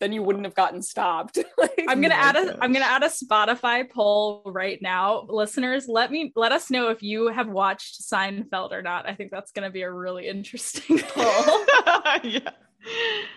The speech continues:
Speaker 3: Yeah. Going back to what you were talking about, about, like, just feelings and emotions and, like, references in media. I remember when I was younger, it, I don't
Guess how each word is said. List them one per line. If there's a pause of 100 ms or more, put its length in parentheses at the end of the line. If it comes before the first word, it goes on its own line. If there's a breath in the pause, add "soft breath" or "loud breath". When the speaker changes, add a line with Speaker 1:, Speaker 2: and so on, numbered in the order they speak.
(180 loud breath)
Speaker 3:
Yeah. (580)
Going
back
to
what
you
were
talking
about,
about,
like, (1000)
just
feelings
and
emotions
and,
like,
references
in
media. (300 loud breath)
I
remember
when
I
was
younger,
it, (100)
I
don't